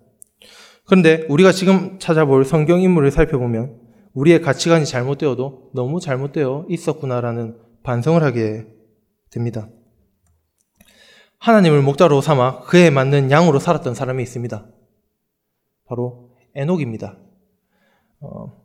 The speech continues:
에녹은 성경 인물 중에 비중이 정말 작았던 사람 중에 한 명입니다. 자기 홈그라운드라고 할 수 있는 창세기에서, 어, 단 이십일 절, 이십이 절, 이십삼 절, 이십사 절에서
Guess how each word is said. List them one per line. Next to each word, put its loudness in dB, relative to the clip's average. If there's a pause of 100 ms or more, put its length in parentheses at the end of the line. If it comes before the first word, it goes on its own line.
(140)
에녹은 6
성경 4
인물 6
중에 -4
비중이 -2
정말 0
작았던 -4
사람 -6
중에 -8
한 -4
명입니다. -6 (800)
자기 0
홈그라운드라고 2
할 2
수 -8
있는 -4 (160)
창세기에서, 0 (420)
어, -18
단 -8 (240)
이십일 0
절, 2
이십이 -8
절, 0
이십삼 -6
절, 0
이십사 -4
절에서 -2